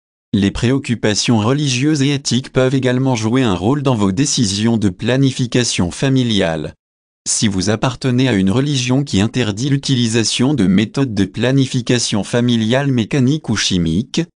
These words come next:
vous voudrez peut-être en savoir plus sur la planification familiale naturelle.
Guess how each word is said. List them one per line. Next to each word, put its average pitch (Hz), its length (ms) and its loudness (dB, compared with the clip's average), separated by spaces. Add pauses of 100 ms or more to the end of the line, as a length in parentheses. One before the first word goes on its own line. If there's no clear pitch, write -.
(100)
vous 101 180 2
voudrez 117 380 0
peut-être 139 480 -2
en 135 80 0
savoir 120 520 -2
plus 110 200 -2
sur 107 240 -2
la 101 120 0
planification 117 920 0
familiale 120 720 0
naturelle. 101 640 0